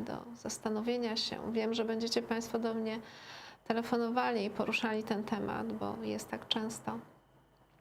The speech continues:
W każdym bądź razie, em, temat pozostaje otwarty, otwarty do tego,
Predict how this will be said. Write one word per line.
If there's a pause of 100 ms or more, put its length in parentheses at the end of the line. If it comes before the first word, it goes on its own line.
(140)
W
każdym
bądź
razie, (640)
em, (920)
temat
pozostaje
otwarty,
otwarty
do
tego,